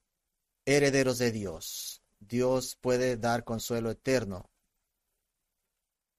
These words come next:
porque estamos eternamente justificados.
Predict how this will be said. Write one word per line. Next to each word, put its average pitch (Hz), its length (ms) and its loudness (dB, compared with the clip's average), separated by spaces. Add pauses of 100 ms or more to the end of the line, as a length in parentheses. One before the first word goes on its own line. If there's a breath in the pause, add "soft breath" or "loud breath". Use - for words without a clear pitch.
porque 117 220 -6
estamos 131 480 2
eternamente 135 1200 2
justificados. 127 1900 -2